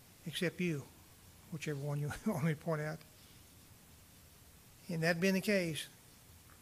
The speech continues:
Christ would still have had to die for your sins.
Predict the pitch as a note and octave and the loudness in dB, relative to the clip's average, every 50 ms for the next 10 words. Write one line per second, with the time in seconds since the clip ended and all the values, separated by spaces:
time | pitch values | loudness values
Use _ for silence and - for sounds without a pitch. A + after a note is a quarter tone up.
0 | - - - - E3+ D3 D3+ C#3+ C#3+ - D#3 C#3 - - - E3+ D#3+ D#3 D3 C#3 | -20 -14 -8 -4 -2 -2 -2 -2 -4 -6 -6 -6 -6 -4 -2 0 0 0 -2 -4
1 | C3+ - - E3+ D#3 C#3+ C3 B2 D#3 E3 D#3 D3+ - - - - - - - - | -6 -10 -8 -8 -6 -6 -6 -4 -2 -2 -2 -4 -6 -10 -20 -20 -20 -20 -20 -16
2 | - D#3 C#3 D3+ D3 D3 D3 C#3+ C#3 C3 - - - - - - - - - - | -12 -6 -2 0 2 2 2 0 -2 -4 -6 -10 -16 -20 -20 -20 -20 -14 -10 -8
3 | D3+ C#3 C3+ C3 - - - D#3+ D#3+ D3+ C#3 C3+ C3+ | -6 -4 -6 -6 -4 -4 -2 -2 -2 -2 -2 -6 -8